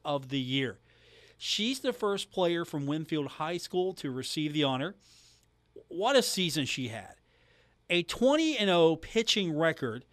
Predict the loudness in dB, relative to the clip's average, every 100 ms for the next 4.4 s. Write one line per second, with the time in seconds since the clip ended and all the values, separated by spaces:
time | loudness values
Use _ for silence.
0 | _ _ -4 -2 0 4 6 6 6 6
1 | 4 4 4 4 2 -10 -18 -16 -12 -12
2 | -8 -2 2 6 8 8 4 -2 _ _
3 | _ 0 2 2 -2 -10 -8 -4 0 4
4 | 6 6 2 -2